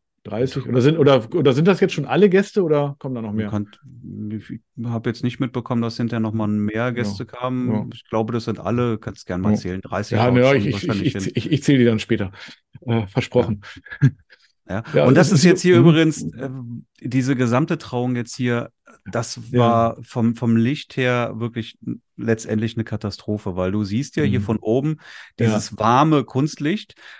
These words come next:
Speaker 2: hast
Speaker 1: Ja.
Speaker 2: aber von beiden Seiten dann auch noch das Licht von draußen, was in den Raum
Speaker 1: Mhm.
Speaker 2: reinflutet, mehr oder weniger, und
Speaker 1: Ja.
Speaker 2: natürlich mit einer komplett anderen Farbe. Ja,
Speaker 1: Ja.
Speaker 2: äh,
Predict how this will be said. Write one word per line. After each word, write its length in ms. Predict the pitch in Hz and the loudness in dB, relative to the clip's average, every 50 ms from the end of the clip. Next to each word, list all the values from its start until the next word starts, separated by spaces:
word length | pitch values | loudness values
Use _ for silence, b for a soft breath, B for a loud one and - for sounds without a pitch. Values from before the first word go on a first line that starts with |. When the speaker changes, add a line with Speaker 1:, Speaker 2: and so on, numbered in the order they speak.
| B B | B B
Speaker 2:
hast 220 | 120 131 120 117 | 0 2 2 2
Speaker 1:
Ja. 100 | 113 - | 2 2
Speaker 2:
aber 240 | 123 135 139 143 127 | 2 2 2 2 2
von 260 | - 151 139 135 110 | 4 4 2 2 4
beiden 380 | - 143 160 208 233 214 208 175 | 4 4 4 4 4 4 2 2
Seiten 680 | 143 143 139 151 165 180 175 - - 123 131 147 143 - | 2 2 2 2 2 0 -2 -2 -2 -2 -2 -2 -2 -4
dann 200 | 143 139 139 120 | -2 -4 -2 -2
auch 240 | - 135 139 - - | -2 -4 -4 -4 -4
noch 320 | 135 131 135 123 - - | -4 -4 -4 -6 -8 -10
das 240 | - 135 131 - - | -6 -6 -6 -4 -4
Licht 240 | 127 127 - - - | -4 -4 -4 -4 -2
von 160 | 139 127 120 | 0 0 0
draußen, 380 | 110 110 135 196 202 - 120 110 | 2 2 0 0 0 0 0 0
was 160 | 101 - 123 | 0 -2 -2
in 100 | 117 113 | -2 0
den 140 | 113 110 107 | 0 -2 -2
Raum 320 | 98 104 110 113 123 113 | -2 0 2 4 4 6
Speaker 1:
Mhm. 60 | 110 107 | 6 4
Speaker 2:
reinflutet, 840 | 107 107 113 113 _ _ - - 131 123 131 156 151 156 143 - | 2 2 0 -4 _ _ -16 -12 -8 -6 -6 -6 -4 -4 -4 -2
mehr 140 | 127 127 123 | -2 -2 0
oder 160 | 117 117 113 | 0 0 0
weniger, 500 | 120 117 120 120 117 131 143 156 - - _ | 0 0 0 0 -2 -4 -4 -4 -6 -8 _
und 240 | - - 131 135 123 | -10 -6 -4 -2 2
Speaker 1:
Ja. 60 | 123 123 113 | 4 4 2
Speaker 2:
natürlich 320 | 113 139 139 135 - - | 2 0 -2 -2 -2 -2
mit 100 | 139 139 | -4 -2
einer 160 | - 139 139 | 0 -2 -2
komplett 400 | - - 147 143 135 160 - - | 0 -2 -2 -2 0 -2 -4 -4
anderen 420 | - 127 147 160 156 139 139 143 131 | -4 -4 -2 -2 -2 -2 -2 -4 -4
Farbe. 480 | - - 147 151 143 113 110 156 190 - B B B B B B B B B | -2 -2 0 0 2 0 0 -2 -2 -6 B B B B B B B B B
Ja, 220 | 110 117 135 143 | -6 -4 -4 0
Speaker 1:
Ja. 520 | 117 117 113 117 123 120 117 123 123 123 | 0 0 0 -2 -4 -6 -6 -6 -6 -8
Speaker 2:
äh, 20 | 110 | -8